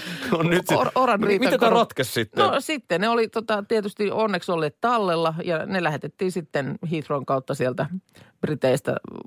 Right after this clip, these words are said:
Speaker 2: uudelleen Nitsaan.
Speaker 1: Tossahan nimenomaan pitää sit pitää pää kylmänä siinä vaiheessa, kun sä otat lentoyhtiön sen soiton.
Speaker 2: Mm.
Speaker 1: Niin sähän et sano, että "No, ihan
Speaker 2: Se on
Speaker 1: hir-"
Speaker 2: kolme ja puolen miljoonan
Speaker 1: Niin.
Speaker 2: korut.
Speaker 1: "Hei, anteeksi, että"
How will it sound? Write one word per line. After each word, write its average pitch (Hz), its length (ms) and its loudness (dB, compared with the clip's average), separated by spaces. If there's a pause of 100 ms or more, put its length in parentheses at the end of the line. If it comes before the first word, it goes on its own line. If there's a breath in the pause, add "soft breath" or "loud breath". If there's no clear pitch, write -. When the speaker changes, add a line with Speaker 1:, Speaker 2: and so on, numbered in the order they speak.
(140)
Speaker 2:
uudelleen - 500 -2
Nitsaan. - 440 -6
Speaker 1:
Tossahan 143 360 2
nimenomaan 120 440 2
pitää 98 220 0
sit 104 180 -4
pitää 104 320 -2
pää 139 200 2
kylmänä 98 400 -4
siinä 107 260 -2
vaiheessa, 90 220 -2
kun 90 100 -6
sä 92 60 -6
otat 95 140 -6
lentoyhtiön 90 580 -2
sen 90 120 -8
soiton. 110 460 -2 (140)
Speaker 2:
Mm. 151 380 -4 (200)
Speaker 1:
Niin 95 80 -2
sähän 113 240 2
et 120 140 0
sano, 107 340 0
että 113 160 -2
"No, 190 220 4 (200)
ihan 180 160 2
Speaker 2:
Se - 40 4
on 349 140 4
Speaker 1:
hir-" - 60 4
Speaker 2:
kolme 453 360 6
ja 277 120 4
puolen 339 380 2
miljoonan 214 480 0
Speaker 1:
Niin. - 100 2
Speaker 2:
korut. - 400 -2
Speaker 1:
"Hei, 226 180 0
anteeksi, 190 520 -2
että" 131 260 -4